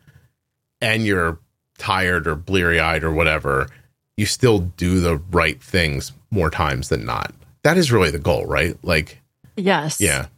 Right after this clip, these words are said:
Speaker 2: And, and being, yeah, I mean, as you were describing, you know, the, having the luxury of maybe a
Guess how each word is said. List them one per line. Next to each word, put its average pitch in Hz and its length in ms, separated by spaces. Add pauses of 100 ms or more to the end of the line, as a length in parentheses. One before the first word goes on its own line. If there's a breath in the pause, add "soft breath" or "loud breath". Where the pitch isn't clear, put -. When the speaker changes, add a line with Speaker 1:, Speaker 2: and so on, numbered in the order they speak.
Speaker 2:
And, 185 200
and 180 420
being, 190 240
yeah, 175 300
I 165 60
mean, 170 260 (180)
as 165 180
you 185 80
were 185 80
describing, 165 380
you 160 60
know, 143 180
the, 160 160
having 160 340
the 160 120
luxury 156 640
of 147 120
maybe 151 340
a - 120